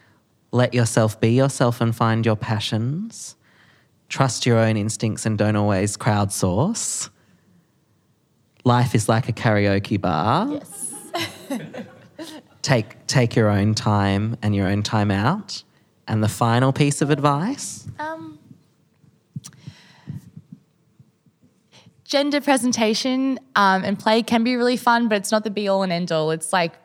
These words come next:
Speaker 2: really about who you are on, on the inside, and you, you know, you, you don't have to change yourself, especially to please others. And also, you got your whole life to, um, explore different parts of yourself. Um, yeah, it's really tempting to,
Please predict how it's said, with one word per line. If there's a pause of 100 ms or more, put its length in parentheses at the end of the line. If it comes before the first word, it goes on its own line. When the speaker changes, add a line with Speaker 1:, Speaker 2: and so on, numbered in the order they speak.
(260)
Speaker 2:
really
about
who
you
are
on,
on
the
inside,
and
you,
you
know,
you, (200)
you
don't
have
to
change
yourself, (180)
especially
to
please
others. (300)
And
also,
you
got
your
whole
life
to, (300)
um,
explore
different
parts
of
yourself. (380)
Um,
yeah, (160)
it's
really
tempting
to,